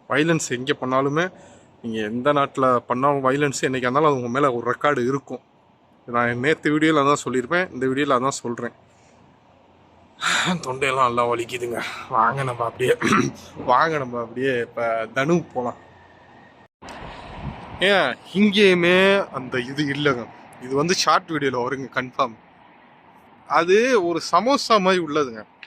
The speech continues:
இது இல்ல, இன்னொன்னு கவர் மட்டும் இருந்துச்சு, ஒரே ஒரு கவர். அதை மட்டும் நம்ம ரிட்டர்ன் பண்ணிட்டு அப்படியே நம்ம இப்ப மச்சா ரூம் போவோம். நல்லா ஒரு இது, ஃபாஸ்டிங் வச்சாவே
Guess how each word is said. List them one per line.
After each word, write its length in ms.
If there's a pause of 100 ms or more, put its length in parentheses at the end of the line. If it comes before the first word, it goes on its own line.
(400)
இது 160
இல்ல, 140 (140)
இன்னொன்னு 360
கவர் 260
மட்டும் 220
இருந்துச்சு, 320 (260)
ஒரே 200 (180)
ஒரு 80 (100)
கவர். 320
அதை 160
மட்டும் 300
நம்ம 140 (160)
ரிட்டர்ன் 340
பண்ணிட்டு 300 (540)
அப்படியே 240
நம்ம 160 (200)
இப்ப 180
மச்சா 280
ரூம் 160
போவோம். 220 (920)
நல்லா 280
ஒரு 140
இது, 160 (2250)
ஃபாஸ்டிங் 400
வச்சாவே 260